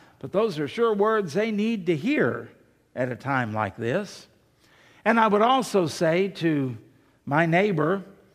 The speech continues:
your neighbor, friends and relatives, and even to us, we sure need to hear this. I don't know that we always receive these kind of things, but we need to hear it and we need to know it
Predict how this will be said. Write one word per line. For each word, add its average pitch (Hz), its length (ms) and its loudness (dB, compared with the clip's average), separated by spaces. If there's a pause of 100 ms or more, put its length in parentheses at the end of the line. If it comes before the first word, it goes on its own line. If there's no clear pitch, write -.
(200)
your 196 260 4
neighbor, 156 580 0 (440)
friends 196 480 0
and 143 140 -2
relatives, 180 640 2
and 143 100 -4
even 185 280 0
to 170 80 0
us, 190 340 2 (240)
we 165 100 2
sure 180 260 -4
need 185 260 -4
to 131 60 -4
hear 214 220 -4
this. 160 300 -2 (160)
I 202 120 4
don't 226 200 0
know 240 160 4
that 190 180 2
we 180 140 4
always 175 500 2
receive 185 640 -2
these 151 240 0
kind 127 320 -4
of 107 100 -8
things, 147 640 -8 (1160)
but 147 140 0
we 170 140 2
need 185 340 0
to 151 100 0
hear 190 260 2
it 160 120 -2
and 160 100 -8
we 160 100 -2
need 165 320 -2
to 147 100 -4
know 156 300 2
it 113 280 -2